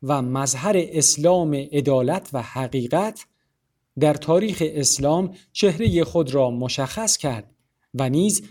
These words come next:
جهت خود را. نعی که وی در شورای انتخاب خلیفه در پاسخ عبدالرحمن، شخصی که مظهر اسلام اشرافیت و مصلحت شناخته می‌شد،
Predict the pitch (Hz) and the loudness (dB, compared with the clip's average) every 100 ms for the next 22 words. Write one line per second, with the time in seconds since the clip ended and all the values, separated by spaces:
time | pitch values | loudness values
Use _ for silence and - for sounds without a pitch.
0 | _ 135 160 151 233 190 165 147 117 113 | _ 0 0 0 -4 -4 -2 -2 -2 -4
1 | 110 95 - _ _ _ _ _ _ _ | -6 -10 -18 _ _ _ _ _ _ _
2 | _ - 165 190 170 151 120 104 - _ | _ -2 0 0 0 -4 -6 -10 -20 _
3 | - 185 170 165 220 175 170 143 - 165 | -2 0 2 4 2 4 2 2 0 2
4 | 160 190 160 151 151 135 151 143 196 151 | 4 4 4 0 -2 -4 -4 2 2 2
5 | 135 - 131 120 - 139 190 - - _ | -2 -4 -4 -6 -2 2 2 0 -12 _
6 | 156 147 147 - 151 135 - 214 170 151 | 0 0 -2 0 2 2 0 0 -2 -4
7 | 143 135 - 135 107 120 104 123 139 196 | -8 -8 -4 -4 -2 -6 -6 -4 0 0
8 | 208 - _ _ _ _ _ - - 170 | -2 -8 _ _ _ _ _ -4 2 2
9 | - 175 - 151 123 - - 180 185 180 | 2 0 2 2 0 -6 -6 -2 0 0
10 | 196 190 170 160 - 170 196 165 147 139 | 0 0 0 0 2 4 4 2 -2 -6
11 | 131 - 135 131 - 147 226 220 147 127 | -4 -2 0 -2 -2 -4 -4 -2 -2 -2
12 | 123 123 - 139 220 - 156 131 117 - | -4 -4 -4 -4 -6 -4 -4 -2 -4 -6
13 | 117 107 - 151 202 - | -6 -6 -4 -2 -2 -4